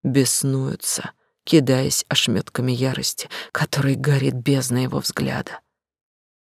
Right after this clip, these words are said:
Чего ты на самом деле хочешь, Артем? Правды или подтверждения твоих самых худших мыслей обо мне?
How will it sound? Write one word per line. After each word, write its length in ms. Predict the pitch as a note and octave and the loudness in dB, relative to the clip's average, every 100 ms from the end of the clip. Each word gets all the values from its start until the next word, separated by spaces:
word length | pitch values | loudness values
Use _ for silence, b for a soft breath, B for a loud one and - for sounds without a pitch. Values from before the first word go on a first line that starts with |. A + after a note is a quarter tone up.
| _ _ _ - | _ _ _ 0
Чего 300 | - C#3+ C3 | 2 2 -2
ты 100 | B2+ | -2
на 100 | - | -2
самом 320 | - B2 C#3 | -2 0 0
деле 220 | C#3 C3 | 2 2
хочешь, 480 | A#2+ - - - - | 0 -2 -2 -2 -2
Артем? 420 | A#2+ - - C#3 _ _ _ _ _ _ _ - | -4 -6 -8 -8 _ _ _ _ _ _ _ -4
Правды 500 | D3+ D#3 C#3 - - B B | 0 0 -2 -8 -12 B B
или 200 | E3+ D3+ | 6 6
подтверждения 1040 | C#3 D3 - - D3 C#3 B2+ D3+ D3+ C3+ B2+ | 6 2 -2 2 4 4 2 0 2 0 0
твоих 320 | C#3+ C#3+ C3+ | 2 2 4
самых 440 | - E3+ D3+ C3 - | 0 0 0 0 -2
худших 540 | - E3+ - - - | -2 -2 0 -2 4
мыслей 400 | F3 D#3 - C3+ | 4 4 4 2
обо 160 | B2+ C3 | 4 2
мне? 320 | C3+ C3+ C#3 | 2 -4 -6